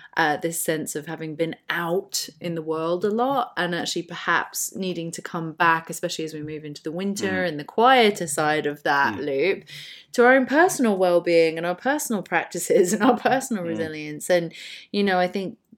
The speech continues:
Speaker 1: those four areas that you just talked about, they are inseparable,
Speaker 2: Yes.
Speaker 1: really, you know?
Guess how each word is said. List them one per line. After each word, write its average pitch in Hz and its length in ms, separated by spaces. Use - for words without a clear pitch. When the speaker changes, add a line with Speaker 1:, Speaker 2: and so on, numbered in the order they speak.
Speaker 1:
those 185 380
four 180 360
areas 180 540
that - 80
you 170 80
just 165 180
talked 208 300
about, 147 320
they 160 160
are - 280
inseparable, 170 920
Speaker 2:
Yes. 147 320
Speaker 1:
really, 151 320
you 165 140
know? 175 360